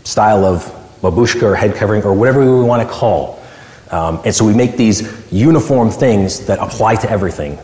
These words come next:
without any allowance for, for variation and uniqueness. And I think this is probably the key.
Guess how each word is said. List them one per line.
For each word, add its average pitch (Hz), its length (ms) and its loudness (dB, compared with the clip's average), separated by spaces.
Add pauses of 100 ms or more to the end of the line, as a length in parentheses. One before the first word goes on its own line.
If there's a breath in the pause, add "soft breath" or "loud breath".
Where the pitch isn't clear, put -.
without 110 360 0
any 107 320 0 (360)
allowance 98 400 0
for, - 260 -4
for 87 180 -8
variation 90 500 -2
and 78 80 -6
uniqueness. 85 540 -8 (2250 loud breath)
And 101 100 -4
I 101 40 0
think 156 200 0
this 135 140 2
is - 320 -2
probably 110 240 2
the 90 80 -2
key. 90 380 2